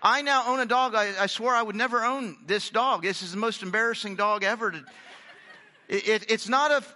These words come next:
it's not a whole this, but I, part of this dog is a Chihuahua. Did, no, did you know? Did you, you go,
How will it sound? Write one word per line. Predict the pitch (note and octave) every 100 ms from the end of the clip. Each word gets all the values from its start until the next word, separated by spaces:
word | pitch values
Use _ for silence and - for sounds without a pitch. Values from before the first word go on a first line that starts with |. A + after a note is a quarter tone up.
| G3 F#3+
it's | A#3+ A3+
not | C4+ C4+
a | G#3+
whole | A3 C#4+ C4
this, | F#3 E3+ E3 D#3+ E3
but | F#3 F#3
I, | F#3 G3 E3+ - D#3+
part | A#3+ D4+
of | D4+
this | C4+ A3
dog | A3 A3 G#3+
is | F#3+
a | F3
Chihuahua. | - E3 C3 F2 D#2 - - _ - - - - -
Did, | D#4 -
no, | D4+ F4
did | B3+ C#4 D4
you | F4+ E4
know? | E4+ D#4+ G#3
Did | G3 A#3+
you, | E4
you | B3+ A#3+ B3
go, | A#3+